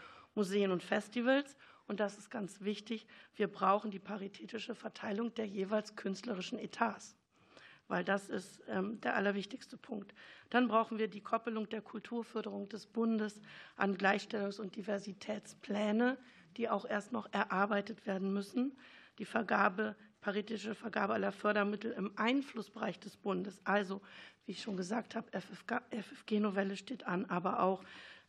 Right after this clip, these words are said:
ähm, die Förderung, äh, der B K M, dann, ähm, Deutscher Filmförderfonds und das eben auch unter Berücksichtigung von Diversität.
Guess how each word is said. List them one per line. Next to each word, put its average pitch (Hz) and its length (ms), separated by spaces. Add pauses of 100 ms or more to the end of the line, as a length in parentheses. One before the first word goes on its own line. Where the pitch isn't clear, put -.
ähm, 190 500 (380)
die 202 120
Förderung, 190 760 (120)
äh, 175 160
der 190 140
B 202 160
K - 180
M, 240 360 (460)
dann, 202 500
ähm, 196 380
Deutscher 196 360
Filmförderfonds 202 1000 (280)
und 196 180
das 208 240 (100)
eben 196 240
auch 185 200
unter 208 240
Berücksichtigung 202 840
von 196 220
Diversität. 196 760